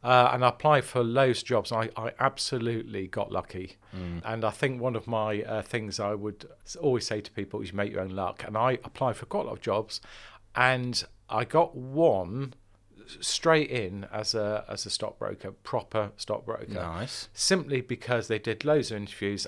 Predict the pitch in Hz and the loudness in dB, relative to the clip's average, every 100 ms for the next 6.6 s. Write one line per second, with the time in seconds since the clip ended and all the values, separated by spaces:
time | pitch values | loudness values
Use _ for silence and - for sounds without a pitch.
0 | - 107 104 - - 117 117 104 117 127 | -6 -6 -6 -12 -2 0 0 0 0 0
1 | 139 135 120 - 104 107 107 107 104 104 | -2 0 0 0 -8 -8 -6 -4 -2 -2
2 | 101 104 - - 101 107 101 - 104 - | -2 -4 -10 -10 -6 -6 -8 -12 -12 -10
3 | 98 - - - - 104 - 101 - 107 | -10 -10 -10 -10 -10 -8 -8 -8 -10 -12
4 | - 101 - 98 - - - - - - | -10 -8 -6 -8 -10 -20 -20 -20 -20 -12
5 | 117 - 101 - 104 101 101 - 101 98 | -12 -10 -8 -6 -4 -6 -6 -8 -6 -2
6 | 107 101 101 - 120 | 0 0 -4 -6 -6